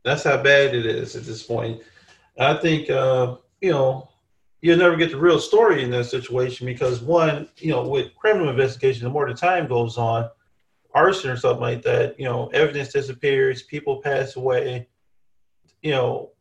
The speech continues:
there's too, there's too many players involved in that situation. And unfortunately, those animals lost their life during that whole ordeal. But,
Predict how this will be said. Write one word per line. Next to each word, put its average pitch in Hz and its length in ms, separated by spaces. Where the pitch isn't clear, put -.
there's 165 280
too, 180 400
there's 143 160
too 208 120
many 165 180
players 151 400
involved 117 400
in 113 60
that 113 80
situation. 117 420
And 139 120
unfortunately, 139 420
those 120 180
animals 127 380
lost 120 200
their 113 140
life 147 340
during 113 200
that 113 220
whole 117 220
ordeal. 113 540
But, 110 340